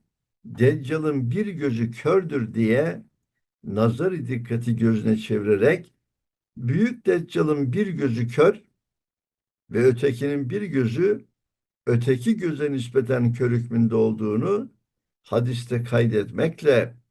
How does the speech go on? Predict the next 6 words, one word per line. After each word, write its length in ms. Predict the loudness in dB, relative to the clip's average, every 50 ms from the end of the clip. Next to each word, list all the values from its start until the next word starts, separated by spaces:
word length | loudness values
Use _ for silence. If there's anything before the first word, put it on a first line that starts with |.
| _ _ _ _ _ _ _ _ _
onlar 560 | 6 6 6 6 4 4 2 2 2 0 -4
kafir-i 560 | -6 -4 0 0 0 0 0 -4 -6 -4 -4
mutlak, 680 | -4 -2 -2 -4 -4 -2 -2 -4 -4 -4 -8 _ _ _ _ _ _ _ _
mutlak 520 | -4 -2 -2 -2 -2 -2 0 0 0 0 -2
inkarcı 920 | -2 2 4 4 4 4 4 4 4 4 4 2 0 0 -2 -2 -2 -6 -10 _ _ _ _
bulunduğundan 1000 | -2 -2 0 0 0 0 -2 -2 0 -2 0 0 2 2 2 4 2 0 -4 -6